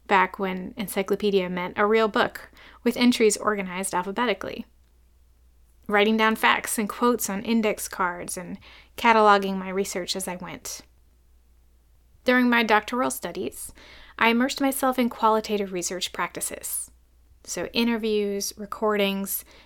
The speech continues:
transcripts, writing memos, and collecting artifacts. All of these documents taken together helped me start to see connections, gain new perspective, and recognize themes as they emerged.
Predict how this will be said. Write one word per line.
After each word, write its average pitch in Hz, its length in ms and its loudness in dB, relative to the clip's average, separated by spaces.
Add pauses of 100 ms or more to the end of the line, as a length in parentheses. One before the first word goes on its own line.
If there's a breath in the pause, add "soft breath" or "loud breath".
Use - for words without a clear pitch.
(120)
transcripts, 269 1040 -2 (140)
writing 190 360 -2
memos, 233 500 2
and 190 100 -4
collecting 190 460 -4
artifacts. - 840 -10 (800)
All 285 240 6
of 277 140 0
these 262 180 0
documents 196 500 2
taken 208 280 -4
together 175 520 -4 (420 soft breath)
helped - 360 2
me 233 160 2
start - 300 -2
to 214 100 -8
see 185 220 -4
connections, - 960 -4 (460)
gain 240 280 2
new 254 140 4
perspective, - 680 -8 (680)
and 190 180 -4
recognize 190 500 -2
themes 208 640 -4
as 175 280 -4
they 175 100 -10
emerged. - 540 -12